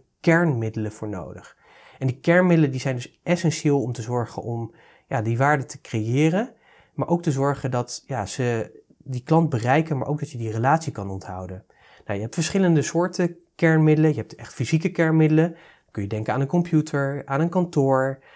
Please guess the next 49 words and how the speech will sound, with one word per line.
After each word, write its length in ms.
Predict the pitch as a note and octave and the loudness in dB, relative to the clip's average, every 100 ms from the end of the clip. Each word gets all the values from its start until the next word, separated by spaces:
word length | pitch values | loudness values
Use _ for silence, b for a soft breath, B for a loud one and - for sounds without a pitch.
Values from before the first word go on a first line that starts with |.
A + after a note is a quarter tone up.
| b | b
aan 160 | - D3 | 0 2
een 140 | F3 | 2
auto. 640 | E3 C3+ C#3+ C#3+ B2+ C3+ - | 4 2 2 0 0 -2 -6
Je 360 | _ _ _ A#2 | _ _ _ -6
hebt 120 | - | -4
natuurlijk 120 | A#2+ | -4
intellectuele 800 | C#3 C#3 C#3 F3 F3 F3 F3 F3 | -4 2 4 2 2 4 4 4
mi-, 220 | E3+ E3 | 2 2
kernmiddelen. 800 | E3 E3+ E3 D#3+ D#3 D#3 F#3+ F3+ | 2 2 4 6 6 4 2 -4
Dan 80 | A#2+ | -8
kun 140 | - | -8
je 60 | G#2+ | -4
denken 260 | A2+ A#2 | -4 -4
misschien 280 | A#2+ - C3 | -8 -6 -8
aan 140 | B2+ B2 | -6 -6
een 60 | |
bepaald 520 | B2 B2 C3 C3+ - b b b - | -6 0 2 2 -2 b b b -2
model 600 | C3 C3 D3+ E3+ F3+ F3+ | 0 4 6 6 4 2
of 200 | B2 A#2+ | -4 -6
een 80 | |
bepaalde 420 | A#2 - A#2 A#2+ - | -6 -2 -2 -2 0
theorieën 580 | C#3 C3+ C#3 F3 F3+ | 4 4 4 4 4
die 120 | D#3+ D#3 | 4 2
je 120 | D#3 | 2
toepast. 640 | E3 D#3+ D3 D3+ - - | -2 0 0 0 -4 -16
Je 120 | - A2+ | -6 0
hebt 100 | B2+ | 4
menselijke 440 | F3 G3 G3 E3+ | 4 4 -2 -2
kernmiddelen, 580 | - F3 E3 E3 D#3+ E3 | 2 4 6 6 6 4
gewoon 300 | B2 A#2 A2+ | 0 -4 -4
het 180 | A2 - | -8 0
feit, 260 | C3 C3 | 0 0
het 100 | - | -2
product, 400 | - A2+ B2 - | -4 0 -2 0
mens. 400 | A#2+ E3+ G3+ b b b b | 2 2 2 b b b b
Ik 80 | |
zeg 180 | - C3+ | -2 2
ook 80 | C3 | 2
altijd 180 | C3+ - | 2 2
tegen 180 | C3 B2 | 0 0
mijn 120 | - | 2
klant, 240 | D#3 C#3+ | 2 4
"Zet 140 | C#3+ B2+ | 0 -2
jezelf 420 | B2 D3 D#3+ - | 0 2 0 -4
hier 260 | C3 C#3 B2+ | -2 0 0
maar 120 | A#2 | -2
bij 100 | A2+ | -4
de 80 | A2 | -4
kernmiddelen." 720 | - F3+ F#3 F3 E3+ E3+ G#3+ | 2 6 6 6 6 6 2